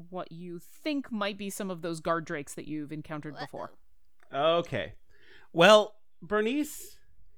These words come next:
Speaker 3: it's your lucky day, because looks like we're heading west.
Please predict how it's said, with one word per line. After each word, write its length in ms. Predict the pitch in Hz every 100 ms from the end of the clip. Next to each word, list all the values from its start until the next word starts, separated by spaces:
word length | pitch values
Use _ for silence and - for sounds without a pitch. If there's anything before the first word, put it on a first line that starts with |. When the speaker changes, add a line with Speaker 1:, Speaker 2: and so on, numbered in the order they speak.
| -
Speaker 3:
it's 180 | 160 -
your 100 | 190
lucky 300 | 180 226 247
day, 380 | 190 123 85 98 -
because 340 | 139 175 127
looks 260 | 185 208 196
like 340 | 190 208 - - - -
we're 120 | 131
heading 360 | 127 156 180 170
west. 460 | 117 - - -